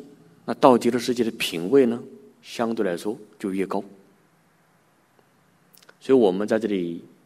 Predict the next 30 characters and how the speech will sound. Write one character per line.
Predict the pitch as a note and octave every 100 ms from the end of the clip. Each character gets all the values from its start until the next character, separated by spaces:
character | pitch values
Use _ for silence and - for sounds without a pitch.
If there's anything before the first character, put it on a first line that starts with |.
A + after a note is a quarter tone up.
| -
天 | B2 A#2+
天 | A#2 A#2+ - - _ _ _
学 | - - G2 A2
习 | G#2+ G2 G2
这 | G2
一 | F#2 F2+
个 | F#2 E2
科 | - -
注， | B2+ D3+ - - _ _ _ _ - - - - -
每 | G2+ G2
天 | F#2+ A#2+ B2+ B2 A#2+
大 | A#2+
家 | A2+
都 | A#2 A2+
在 | A2+
读 | F#2 G2 G2+
《无 | G#2+
量 | G#2
寿 | G2+ G2+
经》， | F2+ G#2+ C3+ F3+ - _ _ _
目 | G3+ G3+
的 | A#2+
何 | F#2+ - E2
在 | F2+ E2
呢？ | - _ _ _ _ _ _ _ _ _ _ _ _ _ _ _ _ _ _ _
帮 | G#2 G#2
助 | G#2+ G2+
我 |
们 | D2+ E2
看 | -